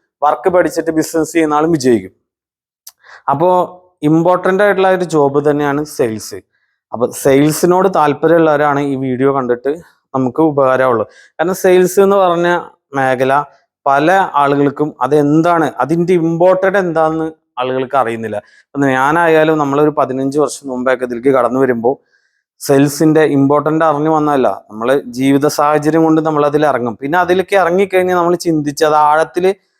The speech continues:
ശ്രദ്ധിച്ചു കഴിഞ്ഞാൽ അതിൻ്റെ അത്രയും സാധ്യതകളുള്ള ജോബ് വളരെ കുറവാണ്. കാരണം, ആ, ഒരുപാട് എഡ്യൂക്കേഷനും ഒരുപാട് സംഭവങ്ങളൊന്നും പഠിക്കാതെ ചെറിയൊരു നമ്മളെ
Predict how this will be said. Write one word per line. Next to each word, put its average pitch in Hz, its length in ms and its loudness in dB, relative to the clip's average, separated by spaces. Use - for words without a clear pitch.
ശ്രദ്ധിച്ചു 156 440 -2
കഴിഞ്ഞാൽ 165 320 2
അതിൻ്റെ 156 300 2
അത്രയും 175 240 -2
സാധ്യതകളുള്ള 170 920 2
ജോബ് 151 480 2
വളരെ 135 240 2
കുറവാണ്. 135 460 0
കാരണം, 170 340 -2
ആ, - 20 -4
ഒരുപാട് 185 540 2
എഡ്യൂക്കേഷനും 151 760 -6
ഒരുപാട് 165 560 0
സംഭവങ്ങളൊന്നും 151 720 0
പഠിക്കാതെ 139 440 0
ചെറിയൊരു 175 680 2
നമ്മളെ 156 380 0